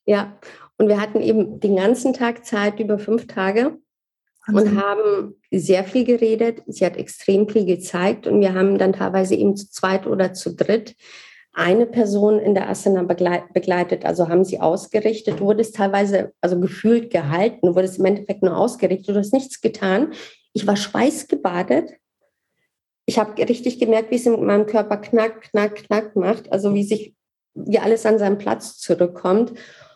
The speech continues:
Speaker 1: Und, und es wurde jeden Tag intensiver. Und am dritten Tag war irgendwas, also irgendwas war durch im Inneren, nicht im negativen Sinne, sondern im positiven Sinne. Wir waren sonst immer alle jeden Abend noch zusammen essen.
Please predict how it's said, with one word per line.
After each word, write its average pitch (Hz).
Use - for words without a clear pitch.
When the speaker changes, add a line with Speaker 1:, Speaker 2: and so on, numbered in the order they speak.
Speaker 1:
Und, 208
und 202
es 202
wurde 208
jeden 208
Tag 196
intensiver. 196
Und 196
am 190
dritten 226
Tag 214
war 202
irgendwas, 220
also 196
irgendwas 220
war 196
durch 220
im 165
Inneren, 170
nicht 202
im 196
negativen 254
Sinne, 220
sondern 196
im 180
positiven 170
Sinne. 170
Wir 170
waren 175
sonst 202
immer 214
alle 202
jeden 190
Abend 185
noch 180
zusammen 170
essen. -